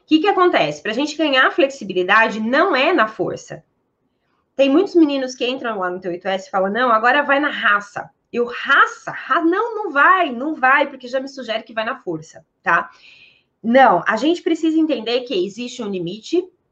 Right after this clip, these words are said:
né, de dor que a gente pode trabalhar pra não colocar a musculatura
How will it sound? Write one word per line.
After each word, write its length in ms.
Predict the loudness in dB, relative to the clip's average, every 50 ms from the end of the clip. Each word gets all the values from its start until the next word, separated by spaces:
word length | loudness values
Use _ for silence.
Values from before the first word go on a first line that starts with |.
| _ -8
né, 220 | -4 -2 0 0
de 120 | -2 -4 -4
dor 280 | 0 0 0 0 0
que 100 | -2 -4
a 40 | -4
gente 220 | -4 -6 -8 -6
pode 300 | -2 2 2 2 2 0
trabalhar 480 | -2 -2 -2 0 2 2 4 4 4 4
pra 120 | 2 0
não 140 | -2 -2 -2
colocar 300 | -2 -2 -2 -2 0 0
a 40 | 0
musculatura 600 | -2 -2 -6 -6 -6 -6 -4 -4 -4 -4 -4 -4